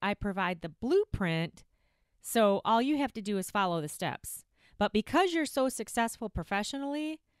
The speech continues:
you understand that things just don't change overnight. You're not in a place of entitlement. You're not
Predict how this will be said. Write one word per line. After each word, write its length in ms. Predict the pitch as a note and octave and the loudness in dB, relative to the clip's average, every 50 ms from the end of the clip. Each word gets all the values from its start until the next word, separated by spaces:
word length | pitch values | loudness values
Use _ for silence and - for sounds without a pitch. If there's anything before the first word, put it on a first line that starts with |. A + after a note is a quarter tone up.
| _ _ _ _ _ _ _ _ _ | _ _ _ _ _ _ _ _ _
you 280 | G#3+ B3+ D#4+ E4 E4 - - | 0 2 2 2 0 0 0
understand 880 | C4+ C#4+ C#4 C4 B3+ A#3 - - B3+ B3+ B3+ A3 F3+ E3+ E3+ E3+ E3+ - - | 0 0 2 0 -2 -4 -2 -2 -2 0 0 0 0 0 -2 -2 -4 -6 -2
that 320 | F#3+ G3+ F#3 F3 - - _ _ - | 0 2 2 2 0 -2 _ _ -2
things 300 | C4 C4 B3+ C4 - - | 0 0 0 -2 -4 -2
just 260 | - A3+ G#3+ - - | -2 -2 -2 -2 0
don't 280 | - G#3 G3+ G3+ - _ _ _ | 2 2 2 2 -2 _ _ _
change 580 | - - - A3+ G#3 G#3 G3+ G#3 G#3 G3+ G3 - _ | -6 -2 0 0 0 2 0 0 -2 -4 -6 -8 _
overnight. 680 | - F#3+ F3+ F#3+ F#3 F3 C#3+ B2+ - - - _ - - _ _ _ _ _ _ _ | 0 0 2 2 0 0 -2 -2 -4 -8 -10 _ -18 -18 _ _ _ _ _ _ _
You're 120 | - G#3+ A3 | 2 2 4
not 300 | A3+ B3 C4 C4 B3+ - _ _ _ _ _ _ _ _ _ _ _ _ | 6 6 4 4 2 -2 _ _ _ _ _ _ _ _ _ _ _ _
in 160 | B3 B3 A#3+ | 2 4 4
a 80 | A#3 A3 | 4 2
place 360 | - - B3 A3+ A3+ A3+ - | 0 0 2 2 2 2 0
of 100 | A3+ G3 | -2 -2
entitlement. 800 | G#3 G3+ F#3+ - - A#3+ A3 A3 A3 A3 A3 A3 A3 A3 A3+ - - _ _ _ _ _ _ _ | -2 -2 -4 -2 0 0 2 2 0 0 2 2 2 0 0 -2 -8 _ _ _ _ _ _ _
You're 180 | _ A3 A3+ A3 | _ 4 4 4
not 380 | A3 A3 A3 A3 A3 A3+ - | 4 4 4 4 4 2 0